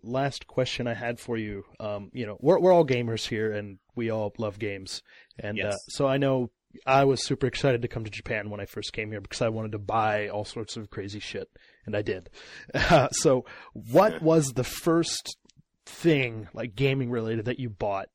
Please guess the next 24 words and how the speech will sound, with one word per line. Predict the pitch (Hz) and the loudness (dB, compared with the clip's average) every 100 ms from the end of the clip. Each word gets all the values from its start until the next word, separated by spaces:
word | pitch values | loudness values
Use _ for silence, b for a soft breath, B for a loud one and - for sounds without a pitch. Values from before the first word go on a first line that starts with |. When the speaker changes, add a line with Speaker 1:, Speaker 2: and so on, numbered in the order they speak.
| _ - | _ -6
Speaker 1:
Like, | 113 - | -6 0
maybe | 160 139 151 | 0 2 2
either | 147 | 2
the | 120 | 0
first | 113 170 - | 0 0 0
time | 160 | -2
you | 147 | 0
came | 143 | -2
to | 131 | -2
Japan | 120 - 127 123 | -6 -4 0 0
or | 120 | 4
maybe, | 208 175 | 4 6
like, | 143 123 - | 4 2 0
at | |
least | 143 135 - | -2 -2 0
one | |
of | 131 | -2
the | 117 | -2
coolest | - 147 127 117 - | -2 0 0 -4 -6
things | 120 | -6
that | 110 123 | -8 -10
you | 117 | -8
found | 113 104 101 | -6 -6 -8
here. | - 95 | -12 -14